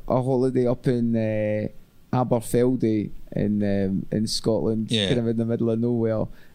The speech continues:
Speaker 1: And, um, it was a really clear night, and I could see the stars.
Speaker 2: Yes.
Speaker 1: And I says to my sister, uh, I was like,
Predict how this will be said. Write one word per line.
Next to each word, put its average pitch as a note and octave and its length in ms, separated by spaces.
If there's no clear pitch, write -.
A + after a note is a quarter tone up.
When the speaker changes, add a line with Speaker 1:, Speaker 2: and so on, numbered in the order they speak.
Speaker 1:
And, A#2+ 320
um, A#2 360
it A#2 60
was B2+ 140
a B2+ 60
really C#3 220
clear C3+ 260
night, B2+ 200
and F2 80
I C3 60
could C3 160
see - 200
the C#3+ 120
stars. B2 680
Speaker 2:
Yes. A#2 240
Speaker 1:
And B2 100
I - 20
says D3 280
to D3+ 60
my C3+ 120
sister, A2 500
uh, - 40
I G#2+ 260
was A2+ 140
like, A2+ 200